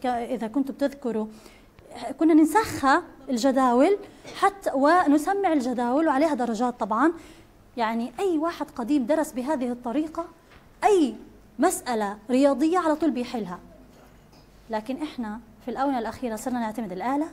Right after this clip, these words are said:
الحاسبة. آه، يا ولدي مثلًا ثمانية في ثمانية قديش؟ لحظة شوية، الآلة ويحسب، لحظة الجوال ويحسب، آه، لحظة، آه، بدي أنا أشوف المسطرة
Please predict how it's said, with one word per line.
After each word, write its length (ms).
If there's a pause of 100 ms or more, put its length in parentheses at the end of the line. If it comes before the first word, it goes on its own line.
الحاسبة. 480 (320)
آه، 140
يا 160
ولدي 340
مثلًا 300
ثمانية 340
في 120
ثمانية 360
قديش؟ 460
لحظة 260
شوية، 380 (340)
الآلة 360
ويحسب، 420
لحظة 260
الجوال 480
ويحسب، 460 (720)
آه، 640
لحظة، 460
آه، 200
بدي 480
أنا 160
أشوف 480
المسطرة 560